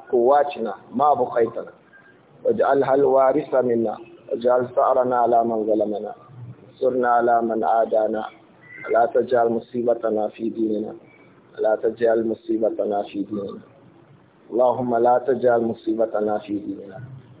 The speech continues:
ولا تجعل الدنيا أكبر همنا. ولا مبلغ علمنا. ولا إلى النار مصيرنا. واجعل الجنة هي دارنا. ولا تسلط علينا من لا يرحمنا.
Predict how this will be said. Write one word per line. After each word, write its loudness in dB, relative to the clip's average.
ولا 4
تجعل 2
الدنيا 0
أكبر -2
همنا. -4
ولا 2
مبلغ 0
علمنا. -2
ولا 2
إلى 0
النار 0
مصيرنا. 0
واجعل 2
الجنة 0
هي 2
دارنا. 2
ولا 4
تسلط -2
علينا 2
من 2
لا 6
يرحمنا. 0